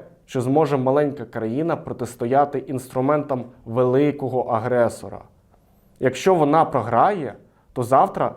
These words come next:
під загрозою буде не тільки суверенітет, а й ідея демократії в Східній Європі. У Варшаві в автобусі поляк напав на літню українку через акцент.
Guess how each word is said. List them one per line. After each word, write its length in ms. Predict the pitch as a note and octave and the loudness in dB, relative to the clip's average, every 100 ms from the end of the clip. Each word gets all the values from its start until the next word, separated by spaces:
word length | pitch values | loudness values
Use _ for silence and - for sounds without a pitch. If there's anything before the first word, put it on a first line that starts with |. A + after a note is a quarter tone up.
| - | -6
під 100 | C3 | -4
загрозою 560 | A#2 A2 E3+ D#3+ D3+ B2 | -2 2 0 2 0 0
буде 280 | B2+ C#3+ | 0 2
не 140 | C3 B2 | 2 2
тільки 340 | C3 F#3 G#3+ | 0 -2 -4
суверенітет, 880 | G3+ F3 D#3+ D#3 D3 C#3 B2 G#2 - - - - - | -4 -4 0 0 0 0 0 0 -6 -20 -20 -16 2
а 120 | C3 | 4
й 100 | C3 | 4
ідея 340 | A#2+ C#3 E3+ | 6 4 4
демократії 720 | C#3 C3+ C3 B2 C3+ D3 D3+ A#2+ | 4 2 2 4 4 2 -2 -6
в 80 | |
Східній 520 | - - C3+ C3+ C3+ B2+ | -6 -6 -4 -2 0 0
Європі. 540 | A2+ B2 B2+ B2+ F#2+ - _ _ _ _ | 2 4 2 0 -10 -18 _ _ _ _
У 100 | C3 | 2
Варшаві 600 | C3 - - G3+ B3 F#3 | 4 2 2 2 4 2
в 120 | C3 | 2
автобусі 520 | B2+ D#3+ E3 D#3+ - | 2 2 0 -2 -4
поляк 440 | - A2+ A2+ C#3+ - | -2 2 2 2 0
напав 360 | A#2+ B2+ C3+ | -2 2 2
на 100 | C3 | 2
літню 360 | A#2 B2+ B2 C3 | 2 0 -2 -4
українку 640 | B2 C#3 D3+ C3+ A2 - - _ - | -2 -2 0 0 -2 -8 -20 _ -4
через 320 | F3 A3+ D4+ | 0 0 -2
акцент. 560 | D4+ - A#2+ G2+ G2 | -8 -4 -4 -4 -10